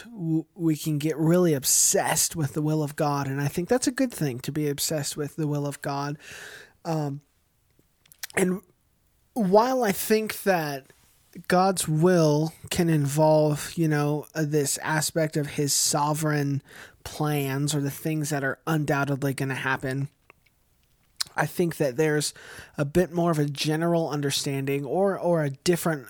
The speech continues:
approach we can take to God's will that's applicable to the life of every single believer. It's applicable to you even right now as we're talking.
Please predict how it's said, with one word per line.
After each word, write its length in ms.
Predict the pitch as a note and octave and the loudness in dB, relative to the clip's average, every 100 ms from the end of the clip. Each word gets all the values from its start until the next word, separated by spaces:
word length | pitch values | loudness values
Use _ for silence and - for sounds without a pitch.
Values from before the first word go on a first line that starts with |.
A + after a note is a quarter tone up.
| - | -8
approach 600 | D3+ - - D#3 D3 - | -8 -6 0 0 0 -4
we 120 | D3 | -4
can 180 | C3+ C#3 | -4 -6
take 400 | - C#3+ C#3 - - - - - - | -2 -4 -4 -12 -20 -20 -20 -20 -8
to 100 | - | -8
God's 420 | C#3+ C#3+ C3+ C3 | -2 -2 -2 -4
will 320 | C#3+ D3 C#3+ C#3 | -2 0 0 0
that's 440 | C#3 B2+ - D#3+ D3 _ _ _ - | -2 -2 -4 -4 -14 _ _ _ -4
applicable 640 | C#3 - G3+ G#3 E3+ D#3+ | -4 2 4 4 6 6
to 200 | D3 D3+ | 4 2
the 120 | C#3 C#3 | 4 4
life 280 | C#3+ C#3+ | 4 2
of 120 | D3 C#3+ | 2 2
every 240 | C#3+ C#3+ | 2 2
single 360 | - D3 C#3 C3+ | 2 2 0 0
believer. 520 | C3+ C#3 B2 A2+ - _ | 0 -2 -2 -4 -6 _
It's 160 | D3 D3 | -4 -4
applicable 460 | C#3 D3+ D3 D3 | -2 -2 -2 -2
to 340 | C#3 C#3+ C#3 C3 _ | -2 -2 -2 -6 _
you 360 | E3 E3 F3 D#3+ | -8 -2 2 2
even 220 | D#3+ D#3 | 2 0
right 200 | D3 C#3+ | -2 -2
now 180 | C#3+ C#3+ | -2 -4
as 140 | C3+ | -4
we're 80 | C3 | -8
talking. 580 | - D3 C#3 - A2 | -4 -4 -4 -4 -6